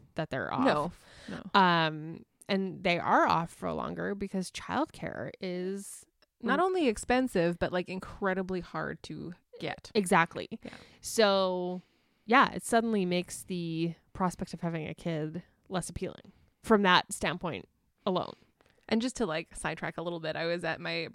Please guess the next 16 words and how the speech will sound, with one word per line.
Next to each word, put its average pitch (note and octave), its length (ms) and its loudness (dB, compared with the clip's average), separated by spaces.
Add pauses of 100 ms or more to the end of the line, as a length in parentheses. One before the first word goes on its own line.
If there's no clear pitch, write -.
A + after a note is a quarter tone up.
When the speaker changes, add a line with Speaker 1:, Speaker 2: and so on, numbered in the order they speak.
Speaker 2:
brother's E3+ 300 -8
place - 280 -12
on E3+ 80 -8
the E3+ 80 -10
weekend, F3 320 -10
and E3+ 120 -12
his E3+ 440 -10
mother-in-law F3 540 -8
was F3 160 -8
saying F3 340 -6
that, F3 240 -8 (840)
that E3+ 200 -2
she - 160 -4
hopes F3 240 -6
that E3 160 -4
they D#3 320 -4